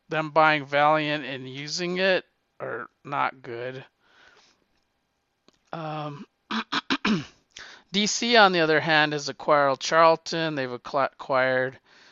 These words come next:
uh, Quality Comics. They've acquired,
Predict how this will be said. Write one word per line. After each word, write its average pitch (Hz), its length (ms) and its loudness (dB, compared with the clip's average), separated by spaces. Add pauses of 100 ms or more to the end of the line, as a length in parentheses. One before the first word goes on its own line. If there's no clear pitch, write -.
(480)
uh, 131 440 -2
Quality 160 560 4
Comics. 156 1000 0 (140)
They've 131 240 -6
acquired, 131 1080 -2